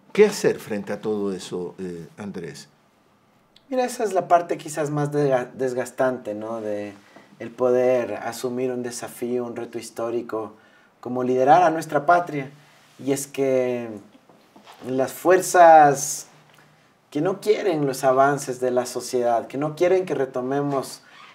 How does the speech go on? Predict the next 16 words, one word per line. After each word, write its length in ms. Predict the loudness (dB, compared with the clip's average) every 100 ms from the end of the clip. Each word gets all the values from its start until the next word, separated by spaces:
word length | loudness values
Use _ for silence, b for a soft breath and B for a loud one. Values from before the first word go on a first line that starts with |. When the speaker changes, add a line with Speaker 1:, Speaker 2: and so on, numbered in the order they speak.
| B
Speaker 2:
el 180 | -2 0
rumbo 360 | 0 0 4 4
del 180 | 4
desarrollo, 800 | 2 0 0 2 4 4 4 2 0
del 140 | -2
buen 220 | -2 -2
vivir, 360 | -2 -2 -2 -2
de 100 | -2
la 80 | -2
estabilidad, 680 | 0 0 2 0 4 6
de 60 | 6
la 140 | 2
tranquilidad 520 | -4 -8 -8 0 2 2
de 60 |
la 100 | 0
gente, 600 | -4 -6 -8 -4 -4 -4